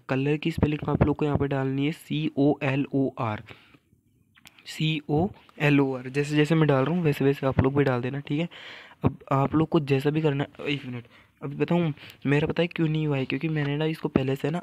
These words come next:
आरजीबी कलर में सेट कर रखा है। आरजीबी कलर में ना ये जब भी होगा ना तो इसका कलर चेंज नहीं होगा, इसलिए आप लोग को अपने गेम को ना रीस्टार्ट कर देना है, ठीक है।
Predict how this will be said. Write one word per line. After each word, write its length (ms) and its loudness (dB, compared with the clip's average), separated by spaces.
आरजीबी 400 -4
कलर 240 -2
में 100 -4
सेट 260 -6
कर 140 -6
रखा 200 -6
है। 80 -6
आरजीबी 400 -2
कलर 220 -2
में 160 -2
ना 80 -2
ये 160 -4
जब 220 -4
भी 140 -6
होगा 180 -2
ना 100 -4
तो 120 -6
इसका 160 -10
कलर 220 -4
चेंज 220 -4
नहीं 240 -2
होगा, 180 -4
इसलिए 240 -2
आप 100 -6
लोग 140 -2
को 100 -4
अपने 260 -4
गेम 260 -4
को 140 -2
ना 100 -2
रीस्टार्ट 460 -6
कर 120 -6
देना 320 -6
है, 100 -8
ठीक 180 -8
है। 120 -4